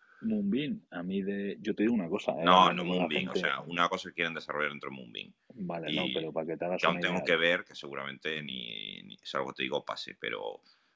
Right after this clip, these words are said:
Speaker 2: como
Speaker 1: Hablando
Speaker 2: no, no parece control y tal, no sabía el uso que le estaban dando por ahora.
Speaker 1: Hablando con la gente que controla mucho de Polkadot y tal y cual,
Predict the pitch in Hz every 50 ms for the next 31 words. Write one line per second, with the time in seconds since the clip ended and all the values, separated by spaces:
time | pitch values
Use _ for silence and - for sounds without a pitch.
0 | - _ - - 71 - - - - 73 76 78 - 120 123 120 117 - 85 85
1 | 87 - 92 85 82 82 80 80 85 85 82 80 76 - 82 85 95 95 82 87
2 | - - 78 76 76 78 78 76 78 80 76 - 78 78 78 - - 73 71 73
3 | 73 71 71 69 65 - 64 62 60 57 53 - - _ _ _ _ _ _ _
4 | _ - _ - 104 98 92 98 98 98 101 104 101 101 90 - 98 95 95 92
5 | - - 92 87 92 90 87 90 87 85 - 90 87 85 80 80 85 - - 85
6 | 85 82 82 85 82 - - 95 92 85 - - 82 85 90 87 87 87 82 80
7 | - - - 90 90 - - - 92 107 120